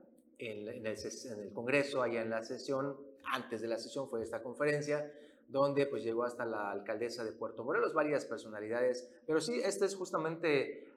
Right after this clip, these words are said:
las fans, los fans, muchas chavas, muchos chavos ahí estuvieron atentos a esta conferencia, y ahora sí, César.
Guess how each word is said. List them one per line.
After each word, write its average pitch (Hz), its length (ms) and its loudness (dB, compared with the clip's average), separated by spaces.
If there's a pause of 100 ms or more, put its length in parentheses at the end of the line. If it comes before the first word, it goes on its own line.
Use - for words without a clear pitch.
(160)
las 120 420 0
fans, 165 440 8
los 135 200 2
fans, 160 360 4
muchas 160 280 -4
chavas, 165 360 6
muchos 147 200 -8
chavos 160 300 2
ahí 143 60 0
estuvieron 143 400 -2
atentos 139 480 -2
a 117 100 0
esta 160 460 -2
conferencia, 127 960 -2
y 135 80 0
ahora 147 180 8
sí, 147 100 0
César. - 460 -2